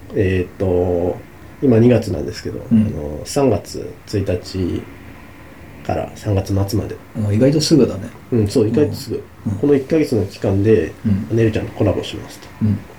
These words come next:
Speaker 2: うん。
Speaker 1: で、確かそのグッズが出ますし、
Speaker 2: うん。
Speaker 1: あの、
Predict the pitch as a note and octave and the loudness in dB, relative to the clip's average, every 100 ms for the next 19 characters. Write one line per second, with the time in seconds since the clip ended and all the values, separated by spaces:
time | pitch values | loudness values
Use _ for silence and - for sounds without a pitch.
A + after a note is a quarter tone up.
0 | - - - - - - - - - C3 | -20 -20 -20 -20 -20 -20 -20 -14 0 4
1 | C#3+ C#3 - - - - - - - - | 4 2 -4 -16 -20 -18 -18 -18 -16 -14
2 | - - - - - - D3+ - C#3 B2 | -14 -16 -18 -16 -10 -4 -4 0 2 4
3 | C3 C3 C#3+ C#3 C3 C3 C#3 - G#2 - | 4 2 2 4 4 2 0 -4 -10 -8
4 | E3+ D#3+ G2+ - A2+ G2+ - - G2 F2+ | -2 0 0 -2 -4 -4 -6 -8 -4 -2
5 | E2+ D#2+ D#2 D2+ C#2 | -2 -2 -4 -4 -6